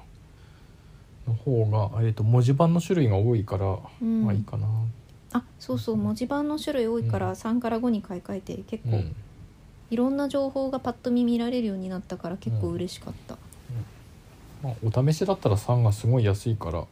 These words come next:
Speaker 1: まあ、
Speaker 2: うん。
Speaker 1: それはそれでいい気はしますと
Speaker 2: うん。
Speaker 1: いう感じですかね。
Speaker 2: うん、
Speaker 1: うん。
Speaker 2: こんな感じ。
Speaker 1: うん。
Speaker 2: はい、じゃあ次。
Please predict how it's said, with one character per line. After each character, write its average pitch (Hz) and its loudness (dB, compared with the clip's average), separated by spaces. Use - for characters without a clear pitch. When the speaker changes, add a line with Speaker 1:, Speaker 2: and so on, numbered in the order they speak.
Speaker 1:
ま - -2
あ、 294 0
Speaker 2:
う - -2
ん。 - -2
Speaker 1:
そ 247 0
れ 113 4
は 117 4
そ 131 0
れ 123 4
で 117 4
い 117 4
い 110 2
気 107 -6
は 113 2
し - -8
ま 80 -8
す - -16
と - -20
Speaker 2:
う 240 2
ん。 208 0
Speaker 1:
い 131 0
う 117 -2
感 101 -6
じ 95 -6
で 104 -2
す - -8
か - -16
ね。 - -10
Speaker 2:
う 214 -2
ん、 - 0
Speaker 1:
う 196 -4
ん。 - -6
Speaker 2:
こ 190 -8
ん 180 -6
な 175 -10
感 156 -8
じ。 - -14
Speaker 1:
う - -4
ん。 - -4
Speaker 2:
は - -16
い、 214 -6
じ 208 -14
ゃ 185 -8
あ - -20
次。 160 -10